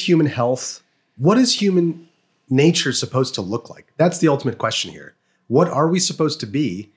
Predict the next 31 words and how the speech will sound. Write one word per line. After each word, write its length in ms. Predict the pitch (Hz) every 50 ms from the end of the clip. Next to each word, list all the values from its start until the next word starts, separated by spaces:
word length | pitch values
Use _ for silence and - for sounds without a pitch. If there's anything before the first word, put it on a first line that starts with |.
| _ _ _ _ _ -
And 140 | 135 135
so 460 | 131 - - 139 131 131 131 123 - _ _ _ _ _ _ _
what's 260 | 117 123 156 160 -
a 60 | 196
deviation 680 | 165 131 123 156 151 143 135 123 123 123 - - 120 104
from 340 | 98 - - 117 120 117 98
that? 220 | 78 67 - - _ _ _ _ _ _ _ _ -
So 140 | - - 156
we're 80 | 160 170
supposed 320 | 165 180 - 196 220 214
to 80 | - -
correct 260 | - - 151 143 -
the 60 | -
deviations. 680 | 120 113 127 120 117 107 110 147 160 - - 170 -
Cancer 480 | - - - - 160 165 156 - - 131
is 80 | 120 -
clearly 340 | - - 135 127 120 113
a 40 | 110
deviation. 800 | 104 101 110 113 110 104 95 98 101 - - 117 110 110 110 104 _ _ _ _ _ _ _ _
Um, 460 | - 107 104 101 101 101 95 95 98 _ _ _ _ _ -
all 200 | 131 139 147 143
the 60 | 131 127
forms 300 | - 139 139 131 127 -
of 120 | 104 -
sicknesses 500 | - - 139 143 131 127 117 - 123 110
that 120 | 110 117 101
we 80 | 107
typically 680 | 104 - 135 117 - 117 - 120 117 113 113 110 101 - _ _ _ _
treat, 420 | - - - 143 135 127 127 127 -
those 240 | 120 127 127 113 120
are 240 | 117 113 101 -